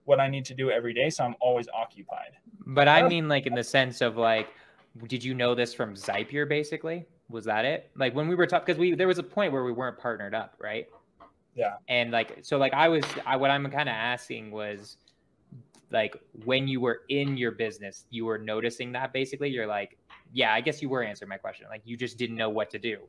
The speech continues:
Speaker 2: every single
Speaker 1: Yeah.
Speaker 2: day. You're like,
Speaker 1: Yeah.
Speaker 2: "I'm doing, all right, I hit my numbers. I'm gonna chill now." Like, I guess. I don't
Speaker 1: That
Speaker 2: know.
Speaker 1: was my, that, that was my issue.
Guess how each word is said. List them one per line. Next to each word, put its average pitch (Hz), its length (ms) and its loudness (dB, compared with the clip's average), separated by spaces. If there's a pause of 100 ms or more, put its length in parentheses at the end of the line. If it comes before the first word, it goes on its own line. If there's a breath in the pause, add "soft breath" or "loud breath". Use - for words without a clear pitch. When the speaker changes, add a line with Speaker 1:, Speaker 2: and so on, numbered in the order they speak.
Speaker 2:
every 107 180 -8
single 98 240 -10
Speaker 1:
Yeah. 98 120 4
Speaker 2:
day. - 140 -6 (280)
You're 117 160 2
like, 110 220 6
Speaker 1:
Yeah. - 60 -6
Speaker 2:
"I'm 117 180 -4
doing, 127 540 -4
all 165 100 4
right, 165 180 10
I 123 120 0
hit 143 140 2
my 135 120 0
numbers. 123 500 -2
I'm 127 100 -2
gonna 117 160 -4
chill 104 260 -6
now." 117 320 -14
Like, 110 200 -8
I 104 80 -6
guess. - 440 -10 (480)
I 117 80 4
don't 123 100 6
Speaker 1:
That - 20 4
Speaker 2:
know. 131 100 2
Speaker 1:
was 135 140 -6
my, 131 140 0 (260)
that, 135 280 0
that 143 220 4
was 143 100 -4
my 131 200 0
issue. 147 220 -6